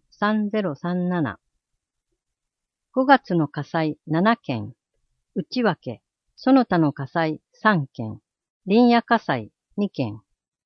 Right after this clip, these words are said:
建物火災一件。船舶火災一件。令和四年合計十七件。昨年比十件増。五月の救急百三十七件。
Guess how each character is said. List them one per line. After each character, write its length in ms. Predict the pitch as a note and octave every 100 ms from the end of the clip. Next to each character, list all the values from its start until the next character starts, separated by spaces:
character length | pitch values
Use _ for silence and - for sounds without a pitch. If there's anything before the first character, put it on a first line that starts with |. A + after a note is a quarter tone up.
| _
建 300 | F#3+ A#3 A#3+
物 220 | A#3+ A#3+
火 140 | -
災 320 | G#3+ D3+ A2+ - _ _
一 120 | A3 - _
件。 240 | A#2+ G#2+ - _ _ _ _ _
船 220 | - B3 A#3+
舶 100 | A#3 - -
火 120 | G#3
災 320 | - C3 - _ -
一 100 | G3+ _
件。 220 | - A2 G#2 _ _ _ _ _ _
令 200 | G3 A3+
和 120 | A#3+ A3+
四 120 | A3
年 240 | G3+ D#3+
合 220 | D3 E3+
計 420 | D3+ F3 D#3+ D3+ -
十 220 | - G#3 A3
七 280 | G#3+ G#3+
件。 300 | G#3 C#3 G2+ - _ _ _
昨 260 | - G3+ A#3
年 220 | A#3+ A3+
比 300 | E3+ - C3 - _ -
十 160 | A3+ _
件 240 | - D3 C3
増。 320 | D#3+ C3 - _ _ _ _ _ _ _ _ _ _ _ _ _
五 100 | G#3+
月 280 | A#3 C4 A3
の 120 | E3+ C#3
救 260 | - E3
急 400 | - D3+ D3+ D3+ _ _ _
百 120 | - -
三 300 | - C4+ A#3+
十 180 | F3+ D3+
七 280 | C#3+ D#3+ F#3+
件。 300 | - A2+